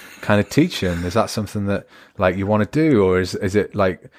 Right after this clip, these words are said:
are we thinking about, "Well, I'd actually like to do five sessions a day and not be worked like a dog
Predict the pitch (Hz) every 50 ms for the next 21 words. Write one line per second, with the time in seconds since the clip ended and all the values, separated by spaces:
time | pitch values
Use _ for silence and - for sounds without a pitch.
0 | - _ - 101 98 101 95 - 113 101 90 95 95 90 - 98 95 95 87 98
1 | 98 95 92 92 92 90 - _ _ _ _ _ _ - 95 98 104 - - -
2 | 107 104 98 92 92 - - 95 - - - 104 98 117 123 - - 123 113 104
3 | - - 101 - - 92 - - 92 90 90 90 90 - - - 90 90 95 107
4 | 104 - - 110 98 95 101 98 92 90 - - 90 85 85 - 90 - - 92
5 | 87 90 90 90